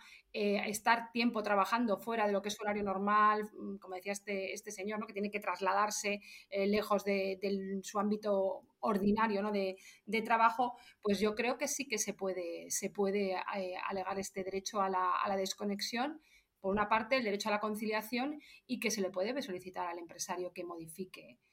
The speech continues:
estas, estas cuestiones. Ya os digo que muchos convenios colectivos ya lo están incluyendo, ¿eh? Como medida que se haga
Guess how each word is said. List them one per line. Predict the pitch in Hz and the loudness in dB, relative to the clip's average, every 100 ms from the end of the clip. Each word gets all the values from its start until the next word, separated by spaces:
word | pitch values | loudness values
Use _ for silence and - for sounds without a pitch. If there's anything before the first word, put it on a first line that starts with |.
| _ | _
estas, | - 180 - 170 160 | -14 -10 -6 -6 -6
estas | 202 202 196 | -8 -6 -4
cuestiones. | 196 - 185 | -6 -6 -4
Ya | 214 | -2
os | 214 | 2
digo | 262 | 2
que | 262 | 4
muchos | 214 220 269 | 2 0 -2
convenios | 269 247 247 | 0 0 0
colectivos | 247 233 269 247 | -2 -4 -2 0
ya | 220 | 0
lo | |
están | 214 208 | 0 -2
incluyendo, | 190 190 165 160 185 | -2 -6 -10 -10 -6
¿eh? | 208 | -4
Como | 220 196 | 0 2
medida | 196 196 262 302 | 2 2 4 4
que | 208 | 2
se | 208 202 | 0 2
haga | 220 254 | 4 2